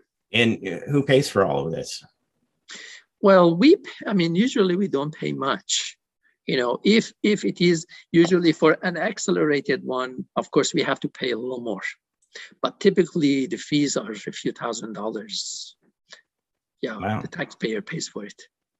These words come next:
Speaker 1: Okay. So we're,
Speaker 2: Yeah.
Speaker 1: we're, we're paying for all of that.
Speaker 2: Yeah.
Speaker 1: <laughs>
Speaker 2: Yeah.
Speaker 1: Now, you mentioned this other agency, this European agency. What was
Speaker 2: Yeah.
Speaker 1: that?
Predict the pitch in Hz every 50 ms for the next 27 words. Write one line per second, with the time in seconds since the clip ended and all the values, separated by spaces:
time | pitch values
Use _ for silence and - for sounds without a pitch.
0 | _ _ - 85 90 104 - 85 82 71 65 - _ _ _ _ _ _ _ -
1 | - 85 80 82 82 80 90 87 85 90 95 104 - - - - 90 92 92 -
2 | - - 85 80 80 - - 78 73 71 73 73 76 78 73 73 78 - - -
3 | _ - _ _ _ _ _ _ _ _ _ - 135 113 - - _ _ _ _
4 | _ _ _ - 90 101 110 - 98 110 104 - - _ _ - - _ _ _
5 | - - - - _ _ _ _ _ _ _ _ _ _ _ _ _ _ _ _
6 | _ _ _ _ _ _ _ 117 127 123 123 127 120 127 131 135 131 131 - -
7 | 131 120 - - - 120 117 123 113 107 101 90 95 98 92 - - 87 87 90
8 | 87 - - 95 95 98 - - - 101 107 107 90 80 67 - - 76 71 -
9 | - 80 80 76 - - - - _ _ - - - - - - - 101 101 98
10 | 87 - 92 107 113 113 -